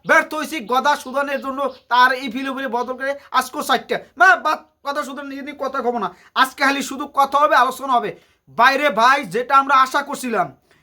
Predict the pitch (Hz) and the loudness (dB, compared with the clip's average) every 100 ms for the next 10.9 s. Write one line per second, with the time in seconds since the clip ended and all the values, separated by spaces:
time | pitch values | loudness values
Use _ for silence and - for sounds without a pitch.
0 | _ 139 196 226 285 277 262 254 277 269 | _ -4 -2 2 0 0 -4 -2 2 2
1 | - - 233 226 - 269 175 247 247 254 | 0 -2 0 0 -4 -6 -4 -4 -2 0
2 | 247 233 - 156 247 277 285 285 285 - | 0 -2 -12 -8 -6 -6 -4 2 2 2
3 | - 254 294 247 - 269 285 262 233 240 | 2 4 4 0 -10 -10 -10 -12 -8 -8
4 | 226 _ - 392 269 285 285 269 294 285 | -8 _ 2 2 4 2 2 2 -4 -4
5 | 277 285 285 - _ 311 330 339 302 311 | -8 -8 -8 -10 _ -8 -4 -2 0 -2
6 | 302 285 311 320 262 294 277 - _ _ | -2 -4 -2 -2 0 0 -2 -10 _ _
7 | 285 339 359 359 349 339 339 311 220 269 | 0 2 0 4 4 4 -4 -8 -4 -2
8 | 330 339 349 - 247 277 269 285 - 285 | -2 -6 -8 -10 -12 -4 -2 -2 -2 -2
9 | 247 175 - _ 214 160 247 294 277 277 | -2 -2 -8 _ -4 0 0 0 -4 -4
10 | 294 285 - 330 349 349 349 269 311 | -4 -4 0 2 2 0 0 -2 -4